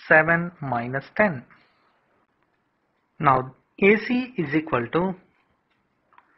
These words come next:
zero minus four whole square plus seven minus nine whole square minus ten plus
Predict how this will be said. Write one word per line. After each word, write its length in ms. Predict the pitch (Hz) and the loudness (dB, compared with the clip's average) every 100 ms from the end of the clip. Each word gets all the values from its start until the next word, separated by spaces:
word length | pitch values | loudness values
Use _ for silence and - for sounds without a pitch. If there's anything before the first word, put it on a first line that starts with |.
| _ _ 143 | _ _ -6
zero 340 | 165 190 208 202 | -2 0 2 2
minus 440 | 156 151 156 160 - - | 0 0 0 -2 -4 -4
four 300 | 156 147 151 151 135 | 0 2 0 -4 -6
whole 160 | 120 - | -6 -8
square 440 | - 147 165 180 - _ _ _ _ _ _ _ _ _ _ _ _ _ _ _ _ _ _ _ _ _ _ - | -4 0 0 -2 -10 _ _ _ _ _ _ _ _ _ _ _ _ _ _ _ _ _ _ _ _ _ _ -2
plus 160 | 135 - - | -2 -4 2
seven 320 | 180 180 196 | 4 4 2
minus 440 | 185 165 165 165 165 - - | 4 4 4 0 -4 -12 -10
nine 420 | 143 139 143 151 160 - | -2 0 0 -2 -8 -8
whole 260 | 135 127 120 | -4 -4 -6
square 360 | - 156 160 175 - _ _ _ _ _ _ _ _ _ _ _ _ _ _ _ _ _ - | -10 -6 -4 -6 -12 _ _ _ _ _ _ _ _ _ _ _ _ _ _ _ _ _ -4
minus 360 | 143 160 175 - | 0 0 0 -2
ten 280 | 190 185 196 - _ _ - | 0 0 0 -8 _ _ -2
plus 180 | 190 | 0